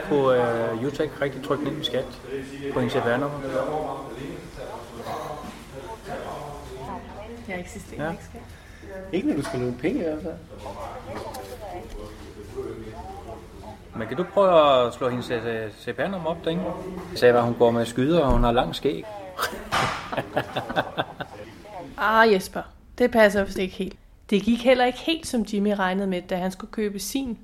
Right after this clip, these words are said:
Speaker 2: første motorcykel.
Speaker 3: I virkeligheden så ville jeg gerne have en Suzuki S V seks hundrede og halvtreds,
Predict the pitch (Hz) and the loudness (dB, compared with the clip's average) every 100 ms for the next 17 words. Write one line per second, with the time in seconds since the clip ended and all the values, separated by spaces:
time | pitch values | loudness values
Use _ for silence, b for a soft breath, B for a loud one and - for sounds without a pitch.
0 | - - 185 - 190 175 170 185 175 170 | -8 0 0 0 -2 -2 -2 -4 -4 -4
1 | 180 - - - - - - - - 180 | -6 -10 -16 -12 -8 -4 -4 -2 4 6
2 | 233 208 175 185 170 170 180 185 185 170 | 10 8 8 6 10 10 10 8 8 4
3 | 151 - - 165 170 175 - 180 156 165 | 2 2 6 6 6 4 6 6 6 4
4 | 185 151 139 147 147 - | 4 4 4 0 0 -2